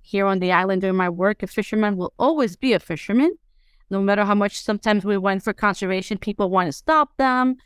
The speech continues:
or they think they're not good for the reef, uh, or for the species, or for conservation. However,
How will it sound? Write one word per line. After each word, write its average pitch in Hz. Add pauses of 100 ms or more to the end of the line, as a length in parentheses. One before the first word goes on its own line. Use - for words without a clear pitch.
(300)
or 185
they 180
think 170
they're 180
not 175
good 185
for -
the 185
reef, 285 (140)
uh, 180
or 185
for 190
the 175
species, 262
or 165
for 185
conservation. 220
However, 196